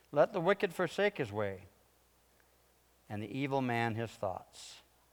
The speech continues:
And let him turn to the Lord, and he will have mercy on him. And to our God, for he will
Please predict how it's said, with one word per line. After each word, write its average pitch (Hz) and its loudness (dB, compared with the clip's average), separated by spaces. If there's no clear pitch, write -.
And 104 -4
let 110 0
him 107 -2
turn 135 0
to 127 -6
the 127 -2
Lord, 101 -2
and 98 -8
he 104 -4
will 98 -4
have 95 -2
mercy 98 -10
on 95 -10
him. 87 -14
And 135 -2
to 208 4
our 196 12
God, 143 10
for 104 -4
he 123 -2
will 110 0